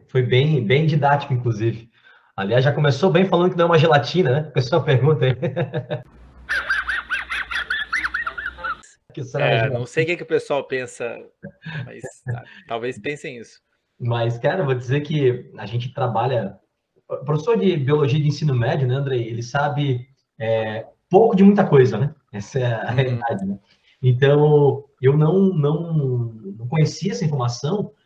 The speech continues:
Speaker 1: de que o número de neurônios chega perto do número de estrelas. Isso é realmente assustador, cara.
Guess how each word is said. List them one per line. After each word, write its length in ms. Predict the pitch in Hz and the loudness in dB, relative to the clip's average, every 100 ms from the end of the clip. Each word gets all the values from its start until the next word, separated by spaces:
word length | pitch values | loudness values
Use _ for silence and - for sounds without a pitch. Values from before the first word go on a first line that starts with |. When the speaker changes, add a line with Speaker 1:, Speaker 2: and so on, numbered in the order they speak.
| _ | _
Speaker 1:
de 160 | 104 120 | -18 -6
que 520 | 135 139 131 123 - _ - | -2 0 0 -2 -8 _ -8
o 140 | 131 127 | 0 2
número 200 | 139 135 | 4 4
de 80 | 147 | 4
neurônios 460 | 131 127 143 123 | 6 6 6 2
chega 220 | 123 127 | 2 0
perto 180 | 120 139 | -2 -2
do 60 | 131 | 0
número 180 | 131 120 | 0 -2
de 60 | |
estrelas. 560 | - - 123 - 113 98 | -4 -2 0 0 -2 -4
Isso 140 | - | -4
é 40 | 117 | -2
realmente 380 | 131 131 - - | 0 0 -2 -2
assustador, 800 | 139 202 - 202 277 285 175 - | 0 0 -6 -14 -10 -8 -6 -8
cara. 220 | - | -14